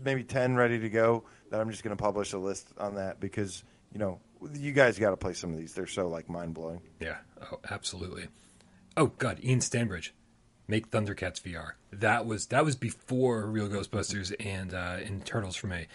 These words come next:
Speaker 2: That was, like, when I was a kid. I was running around in, like, like, tighty whities with two by fours, like, nailed together with this, pretending I had the sword.
Speaker 1: <laughs>
Speaker 2: Um, anyway, uh, okay, so, uh,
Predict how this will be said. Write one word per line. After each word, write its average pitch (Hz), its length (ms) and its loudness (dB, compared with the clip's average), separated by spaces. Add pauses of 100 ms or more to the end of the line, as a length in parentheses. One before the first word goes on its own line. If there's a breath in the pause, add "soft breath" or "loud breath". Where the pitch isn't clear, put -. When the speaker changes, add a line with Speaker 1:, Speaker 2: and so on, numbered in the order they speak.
(140)
Speaker 2:
That 110 100 2
was, 101 120 2
like, 95 120 -2
when 104 80 0
I 98 40 -2
was 90 100 -6
a - 40 -12
kid. 107 220 -2
I - 20 -4
was 87 100 -8
running 98 240 -2
around 95 300 -2
in, 85 80 -10
like, 80 240 -14 (480 soft breath)
like, 87 180 -4 (440)
tighty 110 280 4
whities 101 480 -2
with - 160 -14
two - 160 -2
by 104 140 -4
fours, 90 320 -12
like, 87 100 -10 (160)
nailed 113 220 -2
together 107 420 -2 (540 soft breath)
with 95 120 -8
this, - 200 -12 (200)
pretending 107 360 -4
I 117 100 0
had 107 160 -2
the 123 60 0
sword. 101 400 -2
Speaker 1:
<laughs> - 60 -8 (480 loud breath)
Speaker 2:
Um, 92 440 -4
anyway, 139 280 8 (440 loud breath)
uh, 131 260 4 (260)
okay, 190 200 12
so, 160 280 10
uh, 147 240 6